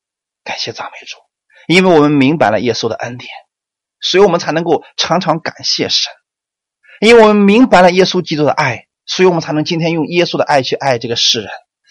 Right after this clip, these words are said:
才能够做到凡事谦虚、温柔、忍耐。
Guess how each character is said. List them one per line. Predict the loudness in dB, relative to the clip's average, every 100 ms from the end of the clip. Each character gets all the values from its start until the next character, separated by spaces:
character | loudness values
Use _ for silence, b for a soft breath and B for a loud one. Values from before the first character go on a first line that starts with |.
| b
才 | -8 -2
能 | 0 2
够 | 0
做 | 2 4 6
到 | 6 4
凡 | 2 2 2 2
事 | -2 -4
谦 | 0 0 0 -2
虚、 | -4 -6 -6 -6
温 | -2 -2 0
柔、 | -4 -4 -6
忍 | -8 -14
耐。 | -12